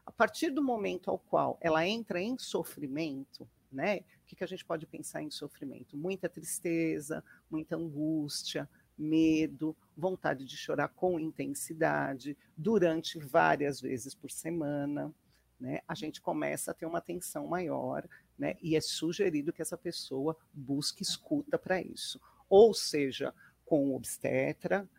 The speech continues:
né, que tá acompanhando, que pode fazer um encaminhamento, ou ainda pra um profissional de saúde mental, né? Isso pode não ser nada, tá? Ser só uma parte dessa transição, mas que pode também, em algum momento,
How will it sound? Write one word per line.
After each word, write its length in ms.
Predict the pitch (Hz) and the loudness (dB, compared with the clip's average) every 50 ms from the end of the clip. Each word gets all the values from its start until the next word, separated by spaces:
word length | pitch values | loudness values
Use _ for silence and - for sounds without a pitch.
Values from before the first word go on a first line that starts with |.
| _ _ _ | _ _ _
né, 120 | 135 151 | 0 0
que 140 | 160 - - | 2 0 -2
tá 200 | - - 156 156 | -8 -4 -4 -4
acompanhando, 920 | 143 - - 143 - - 139 131 135 139 135 139 147 156 170 180 190 165 180 | -4 -4 -10 -12 -10 -8 -10 -8 -6 -6 -4 -2 -2 0 0 -2 -2 -4 -6
que 200 | - - - 170 | -8 -8 -12 -14
pode 560 | - _ _ - 165 165 170 190 208 165 180 | -14 _ _ 8 10 10 10 10 6 4 -2
fazer 360 | - - 165 156 - 151 135 | -6 -4 -6 -4 -4 -4 -6
um 140 | 139 135 131 | -6 -8 -10
encaminhamento, 1040 | 135 - - 139 139 135 131 135 135 131 127 123 127 131 135 143 151 - - 196 - - - - _ | -10 -12 -10 -10 -10 -8 -8 -8 -8 -8 -8 -10 -8 -8 -8 -8 -8 -6 -8 -10 -10 -10 -20 -8 _
ou 200 | - 175 170 165 | 4 6 6 6
ainda 320 | 151 156 151 147 165 165 | 4 2 0 -2 -4 -4
pra 140 | - - 160 | 0 -2 -2
um 100 | 165 180 | -2 -2
profissional 580 | - - 170 160 - - - 175 160 127 127 | -6 -8 -8 -6 -6 -8 -6 -6 -6 -6 -6
de 60 | 147 - | -6 -8
saúde 360 | - - 143 131 135 131 - | -8 -8 -6 -6 -8 -8 -6
mental, 500 | 139 156 196 202 - 165 - - - - _ - _ _ _ | -6 -6 -6 -6 -6 -8 -8 -8 -10 -18 _ -20 _ _ _
né? 140 | - 147 165 - | -2 -2 -2 0
Isso 320 | - 226 226 - - - 185 | 2 0 2 2 0 -2 -4
pode 360 | - _ 156 143 143 147 156 | -2 _ 0 0 0 0 -2
não 260 | 156 175 196 214 226 | 0 2 0 0 0
ser 320 | 220 - - - 165 185 202 | -4 -4 0 0 0 0 0
nada, 600 | 220 175 156 147 139 135 131 131 170 214 285 320 - _ _ _ _ _ _ _ _ | 0 0 2 2 0 -2 0 2 2 2 2 -4 -10 _ _ _ _ _ _ _ _
tá? 200 | - 139 156 180 | -4 -4 -4 -4
Ser 240 | - - - 143 - | -4 -4 -4 -6 -4
só 480 | - - - - 180 196 226 - - _ | -4 -6 0 4 6 6 6 6 2 _
uma 200 | - 165 165 151 | -10 -6 -6 -6
parte 400 | - - - 143 139 135 - - | -6 -4 -4 -4 -4 -4 -8 -16
dessa 380 | 135 127 147 156 160 - - - | -6 -2 -2 -2 -2 -4 -6 -10
transição, 800 | - _ - 139 - - 139 - - - - - 127 127 139 175 - - - - _ _ | -10 _ -16 -14 -12 -12 -10 -8 -10 -8 -6 -6 -6 -4 -6 -8 -8 -12 -20 -20 _ _
mas 220 | - 175 175 175 - | -2 -2 -2 -2 -4
que 100 | - 247 | -8 -10
pode 480 | - _ - 185 156 143 143 139 151 | -10 _ 4 6 6 6 4 0 -10
também, 480 | - - 160 151 - 143 151 156 147 - _ - | -8 -6 -6 -4 -2 -2 -4 -4 -6 -8 _ -2
em 240 | - 196 214 233 226 | 0 0 0 0 0
algum 340 | 185 160 151 127 120 135 143 | -2 -2 -2 -4 -6 -8 -6
momento, 760 | 139 143 160 180 180 151 147 147 147 147 156 - - - 190 | -4 -4 -4 -2 -2 -2 -2 -2 -4 -6 -8 -8 -10 -12 -12